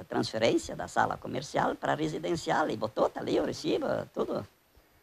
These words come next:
Daí ele se agradeceu, porque eu era que nem pai dele, que o pai dele ensinava ele a fazer as coisas certas e tudo.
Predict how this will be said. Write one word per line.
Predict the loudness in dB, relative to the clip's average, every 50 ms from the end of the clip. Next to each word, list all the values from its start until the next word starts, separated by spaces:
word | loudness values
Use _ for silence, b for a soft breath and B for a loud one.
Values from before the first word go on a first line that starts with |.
| _ _ _
Daí | 4 6 6 6 6 6
ele | 6 4 4 2
se | 2 0
agradeceu, | -2 -2 -2 -4 -2 -2 -2 -4 -2 2 4 6 6 6 4
porque | 2 -4 -6 -2 0
eu | 2 2
era | 4 2 2 0
que | 0 0
nem | 2 2 0 -2 -2 0
pai | 4 6 8 8 8 6
dele, | 4 4 2 2 0
que | -2 -6
o | -2
pai | 0 2 2 4
dele | 4 2 2 2
ensinava | 0 -2 0 0 0 2 2 4 4 4 4 2 2 2
ele | 2 2 2 2 0
a |
fazer | -2 -4 -6 -2 0 0
as | 0 0 -2
coisas | 0 2 2 4 4 2 -2 -6 -8
certas | -4 2 6 8 8 8 6 4 -2 -6 -6
e | -6 -4
tudo. | -2 -2 -2 -2